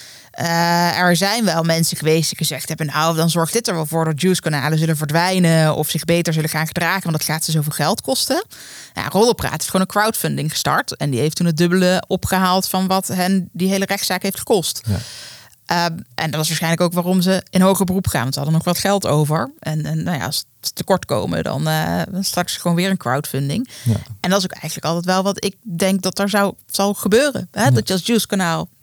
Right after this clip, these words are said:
Speaker 1: je start een crowdfunding, die zorgt dat je op een andere manier nog wat geld binnenhaalt. En de volgers vinden het juist wel ook wel lekker juicy en wel interessant.
Speaker 2: Die krijgen alleen
Speaker 1: Ehm,
Speaker 2: maar meer natuurlijk.
Speaker 1: ja, die vinden het
Speaker 2: Ja.
Speaker 1: fantastisch.
Speaker 2: Ja. Ehm, en nou, nou gaan de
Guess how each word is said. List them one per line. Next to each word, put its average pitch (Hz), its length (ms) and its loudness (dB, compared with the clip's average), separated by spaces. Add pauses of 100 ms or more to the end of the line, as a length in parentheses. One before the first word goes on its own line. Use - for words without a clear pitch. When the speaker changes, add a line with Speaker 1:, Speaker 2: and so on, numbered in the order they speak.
(100)
Speaker 1:
je - 100 -10
start 196 240 -4
een 196 60 -4
crowdfunding, 196 500 0
die 170 100 0
zorgt 196 140 0
dat 190 100 -6
je 185 60 -4
op 180 60 -2
een - 60 0
andere 214 200 2
manier 190 200 2
nog 185 100 0
wat 180 160 -6
geld 208 280 0
binnenhaalt. 160 720 0 (600)
En 180 460 0
de 185 140 2
volgers 208 380 4
vinden 185 200 4
het 160 100 2
juist 170 260 4
wel 151 500 2
ook 190 160 2
wel 233 100 4
lekker 220 280 4
juicy 220 540 4
en 202 120 2
wel 202 120 4
interessant. 202 720 0
Speaker 2:
Die 95 100 0
krijgen 98 220 4
alleen 98 100 6
Speaker 1:
Ehm, 95 100 6
Speaker 2:
maar 95 80 4
meer 98 180 4
natuurlijk. 87 460 0
Speaker 1:
ja, 151 240 -2
die 180 80 -6
vinden 127 220 2
het 110 80 4
Speaker 2:
Ja. - 80 0
Speaker 1:
fantastisch. 220 420 2
Speaker 2:
Ja. - 200 2 (420)
Ehm, 160 340 6
en 139 400 2
nou, 123 340 6
nou 110 480 2
gaan 101 340 4
de 92 340 2